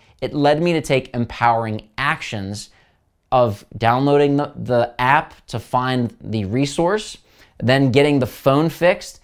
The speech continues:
then getting an Uber to take me there. And it led me to my outcome and result of disconnecting, being in nature, connecting back with Jesus. So the point I'm telling you is,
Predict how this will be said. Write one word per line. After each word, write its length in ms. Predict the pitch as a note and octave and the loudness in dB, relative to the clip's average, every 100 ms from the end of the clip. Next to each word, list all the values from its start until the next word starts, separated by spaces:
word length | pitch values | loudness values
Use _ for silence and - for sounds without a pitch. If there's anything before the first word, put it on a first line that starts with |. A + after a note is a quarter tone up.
| _ | _
then 180 | - B2 | -6 -2
getting 280 | B2 D3 C#3 | 0 2 0
an 120 | A#2 - | -2 2
Uber 300 | D3 D#3 D3+ | 4 4 2
to 60 | B2 | 0
take 280 | C#3+ C#3+ | 0 -2
me 120 | E3+ E3+ | 0 0
there. 360 | F3 F#3+ G3+ - _ _ _ | 2 0 -2 -12 _ _ _
And 160 | C3+ C#3 | 0 0
it 140 | A2 | 0
led 260 | C3 D#3+ E3+ | 4 4 4
me 120 | F3+ | -2
to 160 | - F3+ | 0 2
my 100 | E3 | 4
outcome 300 | C3 B2+ D3 | 2 2 -4
and 120 | C#3+ | -2
result 440 | B2 A#2+ A2+ A#2+ | 0 2 2 0
of 420 | A2 A2 G#2 F#2 - _ _ _ | -2 -2 -2 -4 -12 _ _ _
disconnecting, 680 | A#2+ - C3 C3 D3 D3+ E3 - _ _ _ | -4 0 2 2 0 -4 -6 -14 _ _ _
being 220 | B2+ C#3 | 2 4
in 80 | C3+ | 2
nature, 500 | C3 C3 - C3+ C3+ _ _ | 0 -2 -4 -8 -10 _ _
connecting 360 | - A#2 A#2+ A2 | -2 -2 -2 0
back 200 | A#2 A2+ | 0 0
with 100 | G2 | -6
Jesus. 480 | A2 G2+ - - - - _ | -6 -6 -8 -16 -20 -20 _
So 320 | - C#3 C#3 - | 2 4 4 0
the 140 | B2+ | -4
point 320 | - F#3 F#3 | -2 0 0
I'm 80 | D3+ | 0
telling 320 | - D#3+ D#3+ | 0 0 0
you 180 | B2+ A2 | 0 -2
is, 340 | G#2+ A2 G2+ | -2 -2 -4